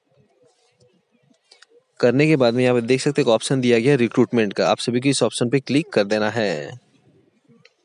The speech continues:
करने के बाद next page कुछ इस तरीके का ओपन हो जाएगा। Then scroll down कीजिए। Then यहाँ पे देख सकते हैं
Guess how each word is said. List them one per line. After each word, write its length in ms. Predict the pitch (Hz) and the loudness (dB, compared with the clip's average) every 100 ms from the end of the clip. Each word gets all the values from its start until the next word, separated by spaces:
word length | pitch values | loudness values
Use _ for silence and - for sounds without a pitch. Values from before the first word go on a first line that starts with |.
| 226 - - 262 269 _ _ _ _ _ _ _ _ | _ -20 -20 _ _ _ _ _ _ _ _ _ _
करने 260 | 120 120 143 | -2 0 2
के 100 | 156 | 4
बाद 160 | 135 131 | 4 4
next 300 | 131 143 - | 2 0 0
page 160 | 147 | 0
कुछ 160 | 143 131 | 2 0
इस 140 | 135 | 0
तरीके 220 | - 139 135 | 2 2 4
का 100 | 131 | 2
ओपन 240 | 123 135 | 2 2
हो 80 | 135 | 4
जाएगा। 240 | 127 135 | 4 4
Then 200 | 139 127 | 2 0
scroll 320 | 120 - 139 131 | -2 0 2 2
down 200 | 131 131 | 2 0
कीजिए। 460 | 135 127 147 208 190 _ _ _ _ _ _ _ _ _ _ _ _ _ _ _ 117 | -2 0 0 0 -4 _ _ _ _ _ _ _ _ _ _ _ _ _ _ _ -4
Then 200 | 117 120 | 0 0
यहाँ 120 | 123 | 0
पे 100 | 127 | 0
देख 180 | 127 131 | 0 -2
सकते 280 | 131 - 143 | -4 -2 0
हैं 260 | 165 190 | 0 -2